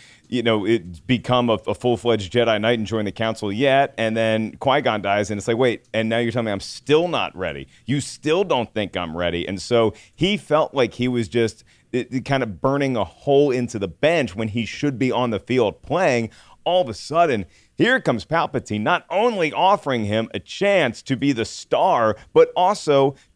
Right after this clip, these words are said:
to tap into these powers that some consider unnatural, but also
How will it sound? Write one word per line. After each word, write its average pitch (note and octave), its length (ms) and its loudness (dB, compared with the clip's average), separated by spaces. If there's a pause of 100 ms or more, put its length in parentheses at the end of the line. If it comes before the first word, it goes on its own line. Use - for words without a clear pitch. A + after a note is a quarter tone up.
(120)
to F3+ 180 -2
tap F3 400 0
into F3+ 160 2
these D3+ 240 -2
powers C#3 640 0
that A#2 300 2
some C3+ 260 -2
consider A2 540 0 (120)
unnatural, F#2+ 1160 -4
but B2 260 0
also C3 600 2